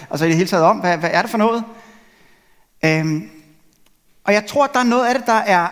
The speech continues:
aktuelt for nogle af os, og så er der noget, der er aktuelt for nogle andre af os. Men jeg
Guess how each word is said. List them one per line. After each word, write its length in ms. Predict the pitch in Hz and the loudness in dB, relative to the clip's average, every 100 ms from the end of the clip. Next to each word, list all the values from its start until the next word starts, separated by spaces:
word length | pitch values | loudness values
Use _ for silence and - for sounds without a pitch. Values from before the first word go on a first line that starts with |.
| - | -4
aktuelt 520 | 151 - 196 190 202 | -6 -4 0 0 -2
for 200 | - 196 | -2 0
nogle 480 | 175 175 233 269 254 | 2 2 0 -4 -4
af 60 | 247 | -6
os, 360 | - - - - - _ _ _ _ _ _ _ _ _ _ _ _ | -6 -10 -14 -20 -20 _ _ _ _ _ _ _ _ _ _ _ _
og 80 | 170 | -4
så 100 | 220 | -2
er 40 | |
der 80 | 233 | 0
noget, 180 | 226 247 | 0 2
der 60 | 226 | 2
er 60 | |
aktuelt 440 | 180 - 196 208 - | 0 -4 -2 -2 -2
for 100 | 214 | -4
nogle 160 | 185 - | -4 -2
andre 500 | 156 208 269 240 214 - - | -2 0 -2 -4 -8 -10 -6
af 200 | 202 220 | -4 -6
os. 320 | 214 - - _ _ _ _ _ _ _ _ _ _ _ _ _ _ _ - | -12 -14 -18 _ _ _ _ _ _ _ _ _ _ _ _ _ _ _ -2
Men 80 | 185 | 0
jeg 140 | 202 | 0